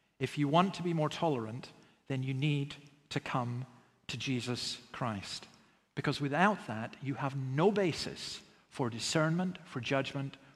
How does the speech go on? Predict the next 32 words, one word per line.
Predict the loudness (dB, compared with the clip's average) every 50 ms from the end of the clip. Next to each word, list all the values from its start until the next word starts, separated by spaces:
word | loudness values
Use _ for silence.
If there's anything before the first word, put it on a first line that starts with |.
| _ -2
or | 0 0 0
for | 0 -2 -4
tolerance. | -2 -2 -2 -2 -2 -2 -4 -6 -8 -10 -12 -12 -14 -14 -18 -20 _ _ _ _ _ _ _ _ _ _ _ _ _ _ _ _ _ _ _ _ _ _ _ _ _ _ _ _ _ _ _ _ _ _ _ _ _ 0
Sometimes, | 4 4 4 6 6 4 6 6 6 4 2
as | 0 0 -2
a |
pastor, | -2 0 2 2 2 2 2 0 0
I've | 0 0
had | -2 -4 -6 -8 -14 -20 -20 -20 -20 0
people | 4 4 6 6 4 2
come, | 4 4 4 6 4 2 -2 -6 -16 -4 2 4
often | 4 4 6 4 2 2
people | 2 2 2 4
will | 2 2
come | 2 2 2 2
and, | 0 -2 -4 -8 -12 -6 -2
and | 0 2 4
say | 6 6 8 8 8
things, | 8 6 4 2 2 0 0
and | 0 0
they'll | 0
say, | 2 2 0 0 0 4
"I'm | 6 8 8 8 8 8
this," | 6 6 4 4 2 4
or, | 6 8 8
"I've | 8 8 6
done | 6 6 6 6
this," | 4 2 2 2
or, | 4 4
"I've | 6 6 4
done | 2 0 0 2
that." | 2 0 0